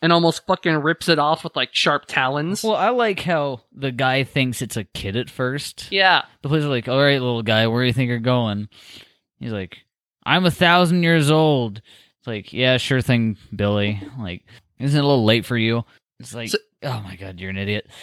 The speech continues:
Speaker 1: But yeah, so this stupid-ass cop gets his face almost ripped off. Then he runs into the woods because he didn't wanna g-, run to his
Speaker 2: Police
Speaker 1: sem-
Speaker 2: car.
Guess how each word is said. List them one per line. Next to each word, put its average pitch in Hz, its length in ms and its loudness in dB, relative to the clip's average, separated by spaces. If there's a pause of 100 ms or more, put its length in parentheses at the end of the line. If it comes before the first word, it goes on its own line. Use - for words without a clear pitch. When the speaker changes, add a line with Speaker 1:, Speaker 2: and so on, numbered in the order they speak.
(100)
Speaker 1:
But 190 100 2
yeah, 196 180 4 (280)
so 170 460 -2
this 170 240 -4 (160)
stupid-ass 185 880 0
cop 180 440 0
gets 160 220 -10
his 151 240 -10 (120)
face 170 280 0
almost 160 340 -8
ripped 143 220 -4
off. 127 360 -4 (400)
Then 226 140 2
he 302 140 4
runs 214 420 2
into 220 240 -4
the 160 120 2
woods 165 680 -4 (560)
because 180 400 0
he 190 100 -2
didn't 185 280 -2
wanna 185 240 2
g-, 160 160 -10
run 185 340 0
to 190 160 0
his 156 460 0 (380)
Speaker 2:
Police 127 160 -8
Speaker 1:
sem- 180 160 2
Speaker 2:
car. 90 260 -12